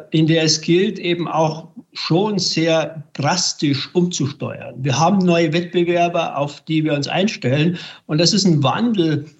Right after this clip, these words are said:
wie den die Automobilindustrie natürlich noch nie erlebt hat. Das macht Sorgen bei den Mitarbeitern, natürlich auch Sorgen um Arbeitsplätze, Elektrifizierung, äh, Software bekommt eine neue Dimension, unsere Geschäftsmodelle verändern sich.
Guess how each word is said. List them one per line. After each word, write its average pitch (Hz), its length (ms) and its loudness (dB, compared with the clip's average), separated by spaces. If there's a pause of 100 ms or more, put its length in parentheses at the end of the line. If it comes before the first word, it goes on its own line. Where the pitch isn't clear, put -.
(100)
wie 147 200 2
den 156 180 0
die 151 140 2
Automobilindustrie 170 920 2
natürlich 160 320 2
noch 147 140 4
nie 165 240 4
erlebt 135 380 2
hat. 135 240 -12
Das 131 180 2
macht 170 320 2
Sorgen 208 420 2
bei 175 120 0
den 170 140 2
Mitarbeitern, 175 760 0
natürlich 180 320 -2
auch 139 200 -2
Sorgen 160 540 0 (180)
um 165 160 0
Arbeitsplätze, 160 720 0
Elektrifizierung, 160 1120 0 (280)
äh, 143 140 -2
Software 151 520 0
bekommt 143 340 -2
eine 139 100 4
neue 143 200 2
Dimension, 143 600 2
unsere 156 320 2
Geschäftsmodelle 151 800 0
verändern 175 460 0
sich. 180 340 0